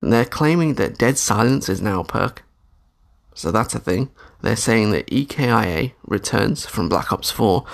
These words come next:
So if you put some bullets in somebody and somebody else gets the kill, you get the kill too. That's how that works.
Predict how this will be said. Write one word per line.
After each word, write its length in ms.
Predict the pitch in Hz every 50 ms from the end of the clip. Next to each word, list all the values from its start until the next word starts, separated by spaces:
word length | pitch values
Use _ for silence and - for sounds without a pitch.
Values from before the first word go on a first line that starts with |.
| - -
So 140 | - - 107
if 40 | 113
you 60 | 131
put 180 | - - 123 -
some 160 | - 120 113
bullets 360 | - - 101 117 - - -
in 100 | 123 135
somebody 380 | - - 135 139 151 - - -
and 120 | 107 110
somebody 280 | - - - 117 131 -
else 160 | 95 120 -
gets 240 | - 113 - - -
the 80 | -
kill, 280 | - - - 117 151 - - - - - -
you 180 | - - 110 107
get 200 | - - - -
the 80 | 101 95
kill 240 | - - 120 87
too. 280 | - - - - 120 -
That's 280 | - - 71 - - -
how 120 | - 58
that 200 | 55 67 - -
works. 360 | - 87 - - - - -